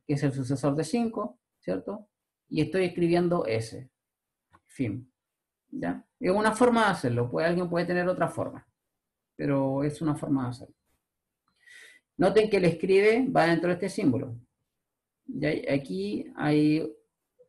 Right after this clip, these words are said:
acá faltan los paréntesis, que hay un error ahí, ¿ya? Tiene que, S tiene que ir entre paréntesis. Escribe S. ¿Ya? Como está acá en el, en el pseudocódigo.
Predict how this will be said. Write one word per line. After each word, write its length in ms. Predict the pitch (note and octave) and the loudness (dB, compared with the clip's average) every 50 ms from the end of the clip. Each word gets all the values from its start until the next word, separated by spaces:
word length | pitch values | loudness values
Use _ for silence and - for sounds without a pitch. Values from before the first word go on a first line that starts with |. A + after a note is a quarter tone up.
| _ _ | _ _
acá 340 | - C#3+ C#3 - E3+ F3+ F#3 | -4 -4 -2 0 2 0 0
faltan 320 | F3 - G3+ G3+ - - F3+ | 0 -2 -6 -4 -4 -2 -2
los 120 | F#3 E3+ | -2 -2
paréntesis, 580 | - E3+ C#3 B2 A#2 A#2 - A#2 - - A#2+ A#2 | -2 -2 -2 -2 -2 -4 -6 -10 -8 -8 -8 -6
que 80 | - | -4
hay 120 | - - C#2+ | -2 0 0
un 100 | C#2 C#2 | 0 0
error 260 | - - - - - | 0 -2 -6 -8 -8
ahí, 200 | C2 B1+ - - - | -10 -14 -16 -18 -16
¿ya? 240 | - - - F3 F3 - _ _ _ _ _ - | -14 -12 -12 -12 -14 -18 _ _ _ _ _ -4
Tiene 200 | - D3+ D3+ D3 | -2 0 0 0
que, 200 | D3 D3+ D3 - | -2 -4 -6 -4
S 320 | - F3+ E3+ - - G3 F#3+ | -6 -6 -4 -4 -4 -6 -4
tiene 260 | - D#3+ D#3 D3+ D3+ | 0 0 0 0 0
que 60 | D#3+ | 0
ir 60 | D3 | 0
entre 220 | D3+ C#3+ D3 D3 C3+ | 0 0 0 -2 -2
paréntesis. 540 | C#3 B2 A2+ - - - - - - _ _ _ _ _ _ - | 0 -2 -2 -4 -6 -10 -16 -20 -20 _ _ _ _ _ _ -20
Escribe 600 | D3+ - - E3+ F3 E3+ E3+ F3 - - - - | -20 -16 -8 -6 -4 -2 -2 -2 -4 -6 -8 -14
S. 380 | - - - - - - _ _ _ _ _ _ _ _ _ _ _ _ _ _ _ _ _ _ _ _ _ _ _ _ _ _ _ _ _ _ _ _ _ - | -18 -18 -18 -18 -20 -20 _ _ _ _ _ _ _ _ _ _ _ _ _ _ _ _ _ _ _ _ _ _ _ _ _ _ _ _ _ _ _ _ _ -8
¿Ya? 340 | C3+ B2 B2 - - - - _ _ _ _ _ _ _ _ _ _ _ _ - - | -6 -4 -4 -4 -6 -10 -18 _ _ _ _ _ _ _ _ _ _ _ _ -20 -10
Como 260 | - - C#3 C3+ C3 | -2 0 2 2 2
está 420 | B2+ B2 - D#3+ D#3 D3+ D3 D3 C#3+ | 0 -2 -2 0 2 2 2 2 0
acá 360 | C#3 C#3+ D3+ D3 C#3+ C#3+ C#3+ | 0 -2 0 0 2 2 4
en 100 | C#3 C3+ | 4 4
el, 840 | C3 B2+ B2 B2+ A#2+ A#2+ A#2 A#2 A#2 A#2 A#2 A2+ A#2 A#2 - - - _ | 2 2 2 2 0 0 0 0 0 0 0 -2 -2 -4 -6 -10 -16 _
en 200 | _ - - C3 | _ -8 -6 -4
el 300 | B2 A#2+ A#2+ A#2+ A#2+ A#2+ | -2 -2 -2 -2 -2 -4
pseudocódigo. 840 | - - D#3 D3 C3+ B2+ B2 A#2+ A#2+ G#2+ G2 E2+ D#2 - - - | -6 -6 -4 -2 0 0 -2 -2 -2 -4 -4 -6 -8 -10 -14 -18